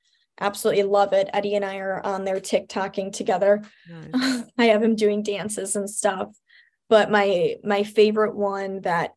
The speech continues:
Speaker 1: where my following is, is Instagram. And I think that's important because a lot of the people that are following me are people my age.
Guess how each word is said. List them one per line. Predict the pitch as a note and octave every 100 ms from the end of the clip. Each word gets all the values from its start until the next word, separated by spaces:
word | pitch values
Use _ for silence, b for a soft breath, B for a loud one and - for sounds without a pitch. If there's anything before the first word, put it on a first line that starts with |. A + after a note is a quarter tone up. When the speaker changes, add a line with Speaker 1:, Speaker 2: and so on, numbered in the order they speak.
| _
Speaker 1:
where | G3 G3 G3
my | G3
following | G3+ G#3 G3 F#3+ F#3 F#3
is, | F3+ F#3
is | F#3
Instagram. | - G3+ - G#3 G3 E3+ F#3+
And | F#3 F3 B B B _ G#3+
I |
think | G#3 A3+
that's | G#3+ G#3
important | G#3+ G#3 G#3+ A3+ A3+ G#3+
because | G#3 A3+ G3+
a |
lot | G3+ G#3 G#3 G#3
of | G3+ G3 -
the |
people | G3+ G3+ G#3 G3
that | F#3 F3
are |
following | - C4 D#4+ C#4+ A3
me | G#3+ G3+ G#3+
are | G3+ F#3+ G3 G3 -
people | G#3 G#3+
my | A3 A#3+ C#4
age. | G3+ G#3+ - A#3 -